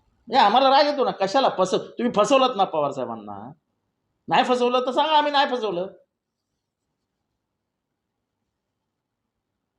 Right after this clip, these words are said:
तुम्हाला उपसभापती कोणाला, कोणी बनवलं?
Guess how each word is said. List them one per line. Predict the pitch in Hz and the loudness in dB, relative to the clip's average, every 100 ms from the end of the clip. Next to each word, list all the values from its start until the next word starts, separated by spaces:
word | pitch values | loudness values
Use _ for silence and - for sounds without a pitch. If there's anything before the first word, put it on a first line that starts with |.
| _ _ _ _ _ _ _ _ _ - | _ _ _ _ _ _ _ _ _ -4
तुम्हाला | 220 247 | 0 2
उपसभापती | 226 254 247 247 254 247 | 2 2 0 0 0 -2
कोणाला, | - 233 254 254 | -2 0 2 2
कोणी | 247 233 | 2 2
बनवलं? | 247 226 190 170 170 | 2 2 4 2 0